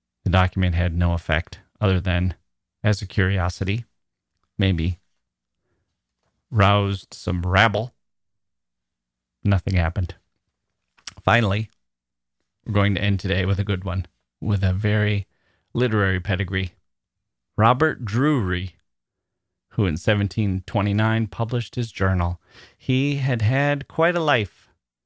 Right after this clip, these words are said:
Forty years earlier, he'd been shipwrecked off the coast of Madagascar.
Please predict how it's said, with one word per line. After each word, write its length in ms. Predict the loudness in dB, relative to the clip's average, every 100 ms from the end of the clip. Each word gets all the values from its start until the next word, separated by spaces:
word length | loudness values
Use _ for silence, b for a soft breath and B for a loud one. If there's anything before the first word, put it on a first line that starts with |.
| _ _ _ _ _
Forty 360 | _ -2 0 0
years 260 | -2 0
earlier, 500 | 0 0 0 -2 -2
he'd 240 | -4 -8 -4
been 160 | -4
shipwrecked 720 | -4 -6 -10 _ -2 -2 _
off 260 | -2 -2 -4
the 80 | -14
coast 400 | -2 -2 -2 -6
of 140 | -2
Madagascar. 840 | 0 0 0 -2 -4 -2 0 0